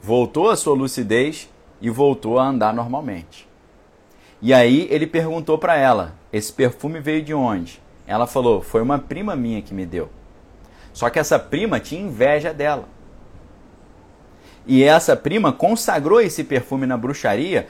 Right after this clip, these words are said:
para que quando ela usasse, um, esse espírito ali de apatia se apossasse dela. E como ela não tinha as proteções espirituais que a Bíblia nos ensina, capacete da salvação, espada do Espírito, escudo da fé, sandálias do Evangelho da Paz,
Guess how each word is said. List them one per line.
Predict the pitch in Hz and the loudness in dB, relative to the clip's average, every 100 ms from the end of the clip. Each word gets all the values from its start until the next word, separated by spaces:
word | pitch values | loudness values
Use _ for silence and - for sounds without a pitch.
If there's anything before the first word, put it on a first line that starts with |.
| - | -6
para | - 143 | 0 2
que | 151 | 2
quando | 147 170 226 | -2 0 2
ela | 196 156 | 4 4
usasse, | 117 98 165 208 - 101 - | 2 2 2 2 -4 -10 -4
um, | 135 160 | -4 -2
esse | - 139 143 | -2 -2 -2
espírito | - - - 214 208 - | -8 -10 -8 -6 -6 0
ali | 120 117 147 | 0 2 -2
de | 110 113 107 98 | -2 -2 0 0
apatia | 107 - 101 - 143 196 156 | 0 0 -2 -4 -12 -6 -4
se | - | -2
apossasse | 139 147 156 - 147 160 | -4 -4 -6 -4 -6 -8
dela. | - 156 147 - - - - - - - | -8 -6 -8 -12 -20 -20 -20 -20 -20 -8
E | 135 | -6
como | 254 240 | -2 0
ela | 254 240 | 2 0
não | 202 165 | -2 -4
tinha | - 175 196 143 | -6 -8 -4 -4
as | 120 | -4
proteções | - 143 143 127 147 147 | -2 -2 -2 -2 -4 -4
espirituais | 123 - 120 110 - 127 127 | -6 -8 -8 0 2 2 0
que | 110 | -4
a | |
Bíblia | 95 117 117 | -4 -4 -4
nos | 107 101 | -4 -6
ensina, | 95 - 147 113 | -8 -6 -4 -4
capacete | 107 98 107 127 117 | -4 -4 -2 -4 -2
da | 120 | -2
salvação, | 117 113 101 - 127 | 0 0 0 -2 -4
espada | 113 - 127 123 | -4 0 0 0
do | 110 | -6
Espírito, | - 131 123 104 | -8 -4 -4 -6
escudo | 110 - 131 | -10 -6 -4
da | 120 104 | -2 -2
fé, | - 120 | -2 -2
sandálias | 113 113 120 131 | -2 -2 -2 -2
do | 123 | -4
Evangelho | 117 113 117 | -6 -6 -6
da | 107 | -4
Paz, | - 123 117 | 0 0 0